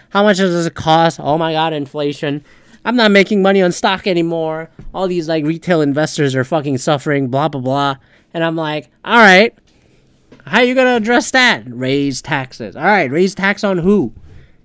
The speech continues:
You know, living costs is already expensive. You gotta be careful. And then I, I haven't really seen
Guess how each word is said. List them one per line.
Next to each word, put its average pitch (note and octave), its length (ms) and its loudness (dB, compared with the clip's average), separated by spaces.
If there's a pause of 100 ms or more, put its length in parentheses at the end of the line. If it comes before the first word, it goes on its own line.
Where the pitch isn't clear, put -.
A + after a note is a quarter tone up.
You C#3 100 -4
know, F3 200 -2 (200)
living F3+ 260 0
costs G3 320 0
is E3+ 100 -2
already F3+ 320 4
expensive. C#3 640 -6 (560)
You A#3 200 -6
gotta D#4 340 4
be A#3+ 140 0
careful. A3+ 400 -6
And A#3 120 -2
then B3+ 140 0
I, B3+ 260 -4
I F#3+ 120 -8
haven't C#4 340 -2
really A#3 360 0
seen G#3 680 -4